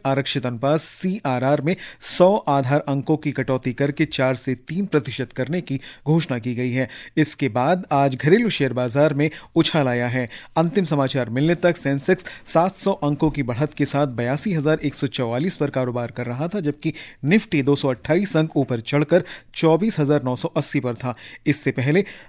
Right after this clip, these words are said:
रिजर्व बैंक मौद्रिक नीति समिति के प्रमुख निर्णय से पूर्व घरेलू शेयर बाजार सपाट खुले थे, क्योंकि शुरुआती कारोबार में आईटी और पीएसयू बैंक के क्षेत्रों में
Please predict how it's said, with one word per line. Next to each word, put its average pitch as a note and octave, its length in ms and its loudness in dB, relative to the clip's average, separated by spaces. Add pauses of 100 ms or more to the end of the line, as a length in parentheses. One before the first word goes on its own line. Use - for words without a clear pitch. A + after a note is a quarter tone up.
(600)
रिजर्व E3 300 4
बैंक F#3 280 2
मौद्रिक C#3+ 300 2
नीति E3 220 0
समिति D3 340 -2
के E3 100 4
प्रमुख C#3 360 -2
निर्णय B2+ 260 0
से C3 320 -2 (340)
पूर्व D3+ 300 4
घरेलू F3 380 4
शेयर C#3 260 2
बाजार C3 300 2
सपाट B2 380 -2
खुले F3 240 4
थे, G3 100 -2
क्योंकि D3 240 0
शुरुआती E3+ 400 2
कारोबार B2+ 440 0
में C#3+ 140 -2 (400)
आईटी F3 360 4
और D#3 160 2
पीएसयू F3 460 0
बैंक C3 200 0
के C3 100 -2
क्षेत्रों F3 440 -2
में C3 160 0